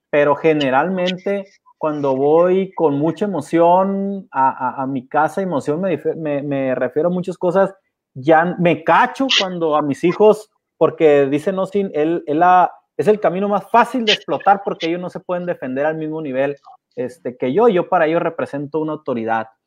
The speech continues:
Entonces, pues solamente les toca recibir explosión de parte de los padres. Entonces, este, pues sí, soy un antes y un después, afortunadamente. Y bueno, es, es momento de volverles a agradecer como al principio,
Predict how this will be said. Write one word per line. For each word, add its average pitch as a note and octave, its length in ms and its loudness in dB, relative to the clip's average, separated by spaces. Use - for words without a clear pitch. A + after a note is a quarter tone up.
Entonces, D3 680 0
pues C#3+ 140 0
solamente F3 460 4
les D3+ 120 2
toca D#3+ 220 2
recibir D3+ 400 0
explosión C#3+ 580 -2
de D#3+ 120 -2
parte C#3+ 320 -2
de D#3 100 0
los B2 180 -8
padres. D#3 460 2
Entonces, C#3+ 640 -2
este, C3 760 -4
pues C3 160 0
sí, E3+ 220 4
soy F3+ 240 0
un F#3+ 100 -2
antes F#3+ 320 -2
y F#3 40 -8
un F3+ 100 -6
después, F3+ 400 2
afortunadamente. F3+ 1080 0
Y C#3+ 80 -2
bueno, G3 540 4
es, D#3 340 -2
es D#3+ 160 0
momento G3+ 480 0
de G3+ 140 4
volverles D#3 600 2
a G#3+ 60 0
agradecer E3 480 -2
como G3+ 220 -6
al E3+ 100 -10
principio, F3+ 760 0